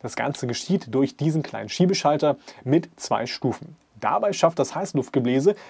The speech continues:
in der ersten Stufe maximal einhundertzwanzig und in der zweiten Stufe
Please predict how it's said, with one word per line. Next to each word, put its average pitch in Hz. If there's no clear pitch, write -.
in 131
der 104
ersten 123
Stufe 156
maximal 117
einhundertzwanzig 131
und 147
in 123
der 117
zweiten 185
Stufe 170